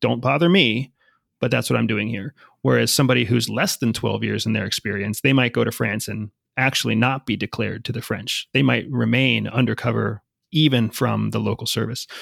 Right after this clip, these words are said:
which has been a, a challenge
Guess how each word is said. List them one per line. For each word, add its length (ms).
which 180
has 140
been 180
a, 240
a 100
challenge 920